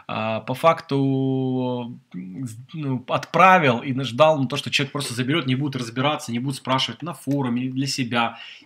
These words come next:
И самое интересное, что если бы он это написал, что он не знает, не разбирается, либо это может быть копией, а, либо дал бы ссылку на какой-то пор-, а, портал, где уточнить, никакого, никаких вопросов к нему. На свой страх и риск люди берут и сувениры,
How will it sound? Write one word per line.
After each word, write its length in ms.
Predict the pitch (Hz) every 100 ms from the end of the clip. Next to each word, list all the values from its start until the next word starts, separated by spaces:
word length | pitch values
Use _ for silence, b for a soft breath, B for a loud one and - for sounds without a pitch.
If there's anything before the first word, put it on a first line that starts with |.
| -
И 100 | 143 - - -
самое 580 | - 208 220 220 202
интересное, 400 | 170 139 120 -
что 160 | 110 165
если 160 | 185 180
бы 120 | 180
он 60 |
это 160 | 170 139
написал, 320 | 165 - 175
что 160 | - -
он 240 | 202 185
не 100 | 175
знает, 520 | 160 147 147 120 110
не 80 | 135
разбирается, 580 | 160 151 170 160 139 -
либо 180 | 131 151
это 140 | 143
может 380 | 156 185 160 151
быть 180 | 139 -
копией, 500 | 185 196 143 120 104 B B B B -
а, 240 | 120 123 143
либо 220 | 147 151
дал 240 | 147 151 135
бы 120 | 135
ссылку 480 | - - 180 139 131
на 120 | 139
какой-то 440 | 135 135 156 127
пор-, 320 | - 135 127 151
а, 360 | 127 120 120 120
портал, 420 | 143 139 233 254
где 100 | 147
уточнить, 540 | 127 127 - 123 107 - _ _ _
никакого, 680 | 135 117 135 156 175 175 139
никаких 340 | 127 135 147 143
вопросов 460 | 139 151 147 - -
к 40 |
нему. 240 | 113 101
На 100 | 107
свой 240 | 127 - 190
страх 300 | - - -
и 40 |
риск 220 | 180 196 151
люди 180 | 156
берут 340 | 139 151 180 214
и 80 | 170
сувениры, 680 | - 170 170 175 160 135